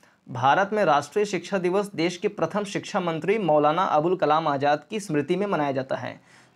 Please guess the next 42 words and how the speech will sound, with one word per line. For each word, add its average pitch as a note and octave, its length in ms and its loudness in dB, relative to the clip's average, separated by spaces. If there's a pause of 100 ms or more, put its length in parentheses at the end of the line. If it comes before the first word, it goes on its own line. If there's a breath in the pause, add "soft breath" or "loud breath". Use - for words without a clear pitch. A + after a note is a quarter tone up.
तो F#3 140 -2
इससे G3 340 2
उस F#3+ 220 -2
प्रश्न G3+ 300 -2
का E3+ 120 2
आंसर D3+ 260 0
में F#3 120 0
मिल E3 180 2
गया E3 160 2
कि G3+ 140 -4
भारत C#3+ 520 -2
में E3+ 320 -2 (180)
राष्ट्रीय C#3+ 360 -2
शिक्षा D3+ 280 -4
दिवस C#3+ 300 0
देश D#3+ 260 -2
के A3 240 0 (500 loud breath)
प्रथम A3+ 460 2
शिक्षा E3 400 -4
मंत्री E3 460 0 (580)
मौलाना D3 420 4
अबुल F3 300 2
कलाम D3+ 300 2
आज़ाद C#3+ 280 0
की G3+ 120 -6
स्मृति F3+ 280 -4
में F3+ 60 -2
मनाया C#3 180 0
जाता B2+ 200 -4
है। - 360 -14 (880 soft breath)
ग्यारह D#3+ 340 4
नवंबर G3+ 400 2
को G#3+ 140 2
मौलाना D#3+ 460 4
अबुल F#3+ 200 2
कलाम E3 340 2
आज़ाद D3 360 2
की F3 140 -2
जयंती C#3 360 -2
होने E3+ 240 0
के F3+ 100 -4
कारण F#3+ 320 -2